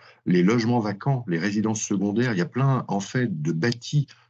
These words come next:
que l'on pourrait réutiliser sans pour autant continuer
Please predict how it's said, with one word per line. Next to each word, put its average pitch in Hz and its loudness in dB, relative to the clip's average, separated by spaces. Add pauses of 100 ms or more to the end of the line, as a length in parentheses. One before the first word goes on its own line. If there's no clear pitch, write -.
(120)
que - -4
l'on 85 0
pourrait 104 0
réutiliser 104 0
sans 98 -2
pour 80 -4
autant 110 -4
continuer 110 0